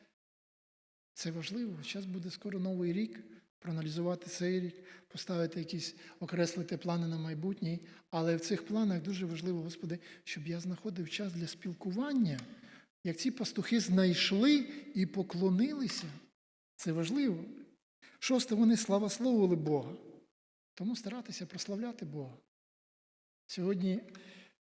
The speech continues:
їхав в машині, е, в, ну, на маршрутці. І у шофера вся оця от вікна такими, знаєте, іконками разними закладено. І там десь щось людина не так зробила, і він, ну, так залаяв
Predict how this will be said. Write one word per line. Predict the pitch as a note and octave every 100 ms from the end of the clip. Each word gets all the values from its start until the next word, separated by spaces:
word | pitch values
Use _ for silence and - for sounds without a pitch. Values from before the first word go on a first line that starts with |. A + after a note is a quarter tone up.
| _
їхав | F3+ F#3 F3+ E3
в |
машині, | E3 D#3+ A3+ G3 D3+
е, | D3+ G3 B3+ E3+ F3 F3+ G#3 F#3+ F3+
в, | F#3+
ну, | F3 B3 C4+ - - _ _ _ -
на | E3+ D#3+
маршрутці. | D#3 D3+ - E3+ - - - - - - - - - - _ _ _ -
І | F#3 E3+ D#3+ D#3 D#3+ D#3 - - _ -
у | G#3
шофера | E3 G3 - C4+ G3+ F#3+ A3+
вся | - - B3+ B3+ A3+ A3
оця | E3 - F#3
от | E3+ D#3 -
вікна | F#3+ G3+ A#3 F3 E3+
такими, | F3 - F#3 E3+
знаєте, | D3+ F3 D#3 E3 D#3 -
іконками | G3+ - D3 C3+ - C#3
разними | C#3+ E3+ D3+ D3+ C#3+
закладено. | D3+ - G3+ G3 F#3 - - - - - - - -
І |
там | A3+ D4 C4+
десь | B3 A3+ - -
щось | - B3+ -
людина | A#3 G#3+ B3+ G3+
не | F#3
так | G#3 F3+
зробила, | D#3+ E3+ F#3+ A3+ F#3
і | F3+
він, | G#3 G3 F#3
ну, |
так | C4+ - A#3
залаяв | E3 D3 A3 B3+ A#3 F3